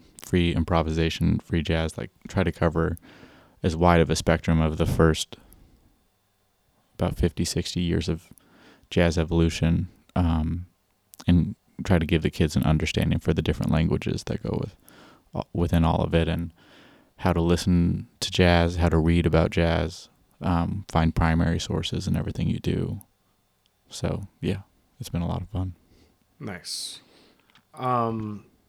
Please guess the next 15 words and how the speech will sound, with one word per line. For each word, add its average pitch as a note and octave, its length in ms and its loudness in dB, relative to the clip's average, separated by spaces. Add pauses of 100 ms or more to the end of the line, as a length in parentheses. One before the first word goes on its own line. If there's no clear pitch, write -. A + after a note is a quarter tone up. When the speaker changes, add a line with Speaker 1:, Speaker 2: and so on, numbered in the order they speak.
(920)
Speaker 2:
so - 180 -8
your A2+ 160 -2
different G#2+ 380 -6
projects G2 600 -6
and G2 100 -10
everything, F#2 680 -10
um, F#2 260 -10
where's G#2 260 -4
the G2+ 100 -8
best F2 400 -8
place F#2 220 -8
for F2+ 120 -14
people F2+ 340 -14
to F2 100 -12
find E2+ 560 -12